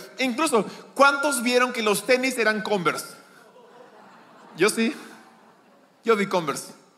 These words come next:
Tantas veces tú y yo queremos evitar algo y es, de hecho, es bueno evitarlo,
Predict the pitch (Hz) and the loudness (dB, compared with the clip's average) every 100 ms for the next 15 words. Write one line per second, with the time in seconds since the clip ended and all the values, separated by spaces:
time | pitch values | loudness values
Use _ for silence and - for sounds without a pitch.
0 | _ _ _ _ _ _ _ _ _ _ | _ _ _ _ _ _ _ _ _ _
1 | _ _ _ _ _ _ _ _ _ _ | _ _ _ _ _ _ _ _ _ _
2 | _ _ _ 294 311 427 392 320 320 277 | _ _ _ 2 4 2 2 2 2 0
3 | 233 262 262 240 202 - 285 285 240 262 | 4 4 2 -4 -4 -2 0 2 4 4
4 | 262 254 233 254 262 262 214 214 208 202 | 4 2 2 0 -4 -2 2 2 2 0
5 | 285 320 277 202 196 226 233 226 254 233 | 4 6 6 4 4 4 4 2 0 0
6 | - - - - - 277 294 208 180 156 | -10 -20 -20 -6 4 4 4 0 0 0
7 | 240 311 277 208 165 147 131 110 | 0 2 0 -2 -2 -2 -4 -8